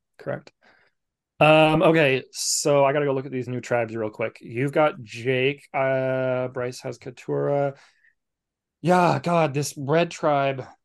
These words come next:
I kinda wanna stay on the red tribe because it feels like they're, they won't keep losing, but they really could keep losing. They're not very good.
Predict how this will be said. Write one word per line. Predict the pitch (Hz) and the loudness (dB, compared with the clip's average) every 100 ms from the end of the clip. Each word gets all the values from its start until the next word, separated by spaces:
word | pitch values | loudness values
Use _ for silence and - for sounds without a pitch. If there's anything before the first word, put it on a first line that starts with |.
| _ _ _ - | _ _ _ -16
I | 131 | -10
kinda | - 175 | -2 0
wanna | 180 135 | 0 -4
stay | - 147 | -4 -2
on | 143 127 | -2 -4
the | 117 | -4
red | 139 160 | -6 -4
tribe | 139 127 123 | -6 -6 -6
because | 120 127 123 120 117 - - _ _ _ _ _ _ _ _ _ _ _ _ _ _ _ _ _ _ _ - | -8 -6 -4 -4 -8 -14 -20 _ _ _ _ _ _ _ _ _ _ _ _ _ _ _ _ _ _ _ -16
it | 139 | -14
feels | - 143 131 | -8 -6 -6
like | 120 | -8
they're, | 123 131 _ _ _ _ | -12 -14 _ _ _ _
they | 135 127 | -10 -8
won't | 127 - | -10 -14
keep | 123 120 | -16 -8
losing, | 135 123 107 | -8 -8 -12
but | 104 | -14
they | 117 | -14
really | 120 143 131 | -14 -14 -16
could | 143 151 | -20 -18
keep | - 135 185 | -16 -14 -10
losing. | 180 - - | -10 -10 -16
They're | 185 | -10
not | 160 165 | -8 -8
very | 139 131 | -10 -2
good. | 147 127 127 | -2 -2 -4